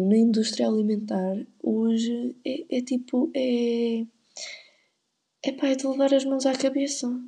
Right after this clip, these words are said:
porque de repente refletimos sobre todos estes produtos que, que estão ali à mão e que se formos ver a lista de ingredientes é, é um disparate.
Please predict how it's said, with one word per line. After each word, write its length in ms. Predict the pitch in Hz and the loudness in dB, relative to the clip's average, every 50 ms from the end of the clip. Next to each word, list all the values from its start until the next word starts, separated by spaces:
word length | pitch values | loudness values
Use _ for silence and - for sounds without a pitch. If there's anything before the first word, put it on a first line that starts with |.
| - - | -6 -2
porque 220 | 269 262 254 - | -2 -2 -2 -2
de 100 | - - | -6 -8
repente 460 | - - - - 220 208 208 214 202 | -8 -6 -2 2 2 2 2 0 -2
refletimos 800 | - - - - - 254 247 247 247 - 247 233 220 208 208 - | -6 -10 -12 0 2 4 4 4 4 4 4 4 4 2 2 0
sobre 180 | - 214 - | 0 -2 -2
todos 280 | - - 262 247 226 247 | -4 -4 -2 -2 0 0
estes 240 | 247 233 - - - | 0 -2 -2 -6 -4
produtos 580 | - - 240 240 208 240 233 214 208 - - | 0 2 4 4 4 4 2 2 0 -4 -8
que, 480 | - - - 233 214 208 208 208 208 208 208 - - - - - - - _ _ _ _ | -8 -4 -2 0 2 2 2 2 2 0 -4 -8 -16 -20 -20 -20 -20 -20 _ _ _ _
que 80 | - - | -16 -2
estão 240 | - 254 247 247 | 2 4 4 4
ali 240 | 240 233 226 226 220 | 4 4 4 2 4
à 120 | 226 220 214 | 4 4 4
mão 500 | 208 208 202 196 196 196 196 214 247 - | 6 6 6 6 6 4 2 0 -2 -2
e 140 | - 240 226 | -4 -4 -4
que 60 | - | -2
se 60 | - | 0
formos 220 | - 254 247 247 247 | 2 2 4 4 4
ver 160 | 254 254 247 | 6 6 8
a 40 | 247 | 8
lista 280 | 247 247 247 - 247 | 6 6 4 4 2
de 80 | 220 233 | 2 2
ingredientes 760 | 233 233 240 233 226 220 226 233 247 247 247 247 - - - | 2 2 2 2 4 2 2 2 2 2 0 -2 -2 0 2
é, 280 | 254 247 247 254 - 262 | 2 4 4 2 2 2
é 60 | 254 | 2
um 140 | 254 254 247 | 2 0 -2
disparate. 680 | - - - - 233 220 226 254 285 294 285 - - | -2 -4 -2 0 2 2 2 2 2 0 -2 -4 -4